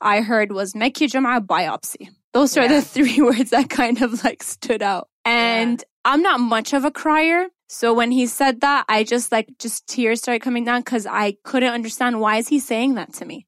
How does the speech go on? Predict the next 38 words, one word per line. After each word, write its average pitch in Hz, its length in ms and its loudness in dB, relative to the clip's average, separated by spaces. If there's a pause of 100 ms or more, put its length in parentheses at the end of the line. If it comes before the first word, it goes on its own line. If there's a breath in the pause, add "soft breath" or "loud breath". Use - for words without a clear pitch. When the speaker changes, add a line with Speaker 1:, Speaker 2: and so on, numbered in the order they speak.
(140)
Speaker 1:
Like, 202 140 -6
he 233 100 -6
Speaker 2:
Right. 202 120 -6
Speaker 1:
shouldn't 247 280 0
be 226 80 -4
saying 220 300 -4
that. 180 120 -4
I 202 100 0
should 214 240 -8
just 202 200 -8
go 285 160 2
home, 240 380 0
take 220 240 -4
some 269 200 -2
medicine, 220 440 -2
and 202 140 -12
we're 226 120 -2
good. 240 220 0 (260)
I 226 60 0
was 233 100 0
like, 240 240 -2
"Why?" 208 340 4 (200)
And, 196 260 -10
you 214 120 -4
know, 208 60 0
I 214 100 0
just 226 280 -6
kept 269 300 -2
asking, 226 380 -2
"Why? 226 400 2
What 208 180 -2
do 220 60 -6
you 226 80 -2
see? 220 360 -4
Why?" 214 320 4
And 208 200 -2
he 226 160 -2
said, 226 260 0